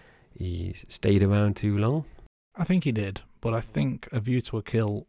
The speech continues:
Speaker 2: was a pretty good way to finish. It would have just been nicer for a younger Roger Moore to have taken that role. Maybe that could have been his fifth film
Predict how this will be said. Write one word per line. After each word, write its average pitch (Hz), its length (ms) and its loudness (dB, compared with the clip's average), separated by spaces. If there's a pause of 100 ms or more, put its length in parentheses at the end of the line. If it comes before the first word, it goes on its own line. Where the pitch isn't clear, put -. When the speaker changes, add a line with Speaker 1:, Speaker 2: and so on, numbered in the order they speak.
(120)
Speaker 2:
was 120 480 -2
a 117 100 -2 (180)
pretty - 460 0
good 117 220 4
way 107 220 0
to - 140 -12
finish. - 540 -10 (240)
It 117 60 -4
would 110 80 -2
have 107 100 -4
just 113 140 -6
been 113 160 0
nicer 117 360 -2
for 110 180 -4
a 107 60 -2
younger 123 520 2 (340)
Roger 104 240 -4
Moore 101 380 -6
to 107 100 -8
have 104 80 -10
taken 104 320 -8
that 101 120 -6
role. 101 140 -8
Maybe 135 260 0
that 120 180 -6
could 107 100 -8
have 104 140 -8
been 107 180 -4
his 98 320 -6 (480)
fifth - 320 -6
film 98 480 -6